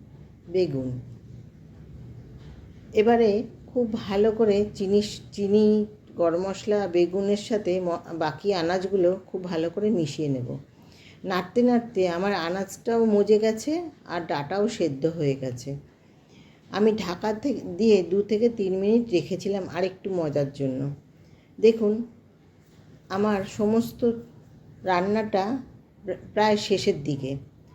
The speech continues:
খুব ভালোভাবে একটা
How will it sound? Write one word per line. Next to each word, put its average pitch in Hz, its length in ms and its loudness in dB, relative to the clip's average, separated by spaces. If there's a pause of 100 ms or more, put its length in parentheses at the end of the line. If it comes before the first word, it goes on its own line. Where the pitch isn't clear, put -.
(140)
খুব 233 240 0
ভালোভাবে 214 800 2 (1900)
একটা 202 520 -2